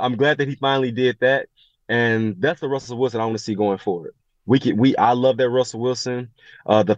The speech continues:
fans loved it. We appreciated it. So, like, "Hey, bro, what the heck is going on over there in your world? How do you see things?"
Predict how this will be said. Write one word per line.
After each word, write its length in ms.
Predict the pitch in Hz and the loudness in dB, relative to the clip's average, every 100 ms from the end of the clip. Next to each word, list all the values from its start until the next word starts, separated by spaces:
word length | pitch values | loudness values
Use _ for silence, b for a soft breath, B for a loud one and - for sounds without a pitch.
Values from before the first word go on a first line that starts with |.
| - | 2
fans 400 | 127 127 127 107 | 2 2 0 0
loved 220 | 127 120 | 0 0
it. 180 | 123 101 | -2 -4
We 240 | 117 120 | -4 -2
appreciated 640 | 113 - 131 - 123 120 123 | -4 -2 -2 2 0 2 0
it. 180 | 117 | -2
So, 140 | - 117 | -6 -4
like, 180 | 113 143 | 0 0
"Hey, 120 | 175 | -2
bro, 260 | 101 95 - | -4 -8 -12
what 240 | 104 285 - | -12 -12 -4
the 100 | 160 | 0
heck 260 | 139 170 127 | 0 0 -2
is 140 | 104 | 0
going 240 | 123 117 | 2 2
on 280 | 107 85 67 _ _ _ _ _ | 2 -2 -8 _ _ _ _ _
over 220 | 113 110 | 0 2
there 240 | 107 107 104 | 2 2 2
in 220 | 107 110 | 0 0
your 180 | 110 127 | 2 2
world? 300 | 120 107 98 | 2 2 2
How 100 | 190 | 0
do 80 | 190 | 0
you 240 | 143 165 | -4 -6
see 280 | 143 123 107 | -8 -6 -6
things?" 520 | 101 87 82 85 - | -4 -6 -8 -14 -20